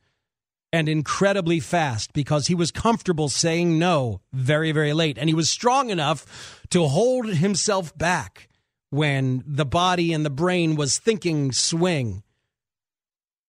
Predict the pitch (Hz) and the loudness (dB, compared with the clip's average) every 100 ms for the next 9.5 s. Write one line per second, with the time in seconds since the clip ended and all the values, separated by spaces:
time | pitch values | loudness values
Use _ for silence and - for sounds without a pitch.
0 | - 151 202 240 - - 170 165 - 160 | -6 0 2 0 -2 -8 -4 -2 -2 -4
1 | 127 101 - _ - 185 247 226 - 165 | -4 -8 -20 _ -4 0 2 0 0 0
2 | 170 202 202 202 - - _ - _ - | 0 0 0 -2 -6 -12 _ -20 _ 0
3 | 208 190 160 165 196 185 190 196 - 202 | 0 2 0 2 0 0 0 0 0 -2
4 | 202 185 - _ _ _ - 170 196 196 | -2 -4 -8 _ _ _ -2 2 2 0
5 | 160 - 208 - 180 131 180 165 151 - | -2 -4 -4 0 -2 0 -2 -2 -2 -2
6 | 156 135 - 143 127 - - _ _ _ | -2 -2 -4 -4 -4 -8 -20 _ _ _
7 | - 156 147 135 135 156 151 135 135 165 | -8 -2 0 -2 -2 -2 -2 0 0 2
8 | 208 233 202 160 143 160 160 151 151 143 | 2 2 2 0 0 0 0 0 0 0
9 | 170 151 151 117 - | -2 -2 -4 -6 -8